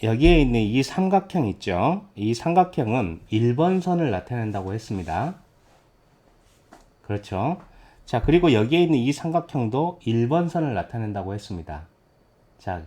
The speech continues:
기억나시죠? 자, 그런데 이 내부적으로 일 번 선들은 서로 연결이 되어 있어요.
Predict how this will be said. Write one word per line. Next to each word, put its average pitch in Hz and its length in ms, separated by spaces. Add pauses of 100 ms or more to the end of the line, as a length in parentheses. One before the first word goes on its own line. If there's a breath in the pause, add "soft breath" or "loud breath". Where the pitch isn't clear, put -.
기억나시죠? 113 880 (1120 loud breath)
자, 117 180
그런데 165 320
이 143 140
내부적으로 131 960
일 110 200
번 175 200
선들은 107 680
서로 147 360
연결이 101 420
되어 92 160
있어요. 82 600